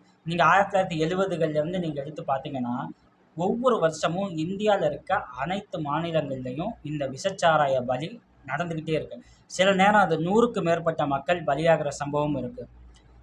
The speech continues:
அதுல பல மாநிலங்கள் பூரண மதுவிலக்கை அமல்படுத்திய மாநிலங்கள். So, பூரண மதுவிலக்கு கொண்டு வந்துட்டா கள்ளச்சாராயம் ஒழிஞ்சிரும் அப்படிங்கிறதெல்லாம் கிடையாது. So, அதிகார வர்க்கங்கள் இதுல முழு முனைப்போட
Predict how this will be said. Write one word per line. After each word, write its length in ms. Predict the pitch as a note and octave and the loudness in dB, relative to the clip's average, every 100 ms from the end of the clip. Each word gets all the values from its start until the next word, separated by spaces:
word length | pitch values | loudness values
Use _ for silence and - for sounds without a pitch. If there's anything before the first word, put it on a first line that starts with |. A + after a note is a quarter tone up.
| _ _ - - | _ _ -20 -4
அதுல 320 | D#3 G3 A#3 | 0 4 4
பல 220 | A3+ E3+ E3+ | 4 4 4
மாநிலங்கள் 560 | D#3+ F#3 F3+ D#3+ G3 | 2 2 2 2 0
பூரண 380 | - A3 A#3 G#3+ | 0 2 4 4
மதுவிலக்கை 580 | E3 D#3 F#3+ F3 D#3 F3+ | 2 0 2 2 4 2
அமல்படுத்திய 720 | D3+ G3 G3+ F#3+ E3 F3+ D#3+ | 4 2 2 -2 -2 -2 0
மாநிலங்கள். 500 | C#3 C#3 B2 A#2+ - _ - - - | 0 -2 -4 -6 -10 _ -20 -20 -18
So, 280 | - - G#3 | -12 -10 -2
பூரண 340 | A#3+ C4 B3+ | 4 4 4
மதுவிலக்கு 600 | G3+ F#3 G#3 G3 F#3+ E3 | 4 2 2 -2 -2 -6
கொண்டு 360 | F3+ F3+ F#3+ E3 | -6 -2 0 2
வந்துட்டா 220 | D#3+ F3+ | 2 2
கள்ளச்சாராயம் 640 | E3+ F3 F3+ F3 E3 D3+ | 4 0 4 4 4 2
ஒழிஞ்சிரும் 440 | D3 E3+ E3 E3 D3+ | -2 -2 0 0 0
அப்படிங்கிறதெல்லாம் 520 | - D#3+ D3+ C#3+ C3 | -2 -2 -2 -4 -6
கிடையாது. 340 | A#2+ A#2+ A2+ - - _ _ _ _ _ _ | -6 -8 -8 -12 -20 _ _ _ _ _ _
So, 180 | - F3+ | 2 4
அதிகார 460 | D3 F#3+ B3+ C4+ B3 | 4 4 4 6 6
வர்க்கங்கள் 600 | G3 F#3 F#3+ F#3 A3 A#3 | 4 4 2 4 2 -2
இதுல 360 | D#3+ E3 D#3 | -4 -2 -2
முழு 240 | E3 A3 G3+ | 0 0 0
முனைப்போட 420 | F3 F3+ F#3+ | 0 0 2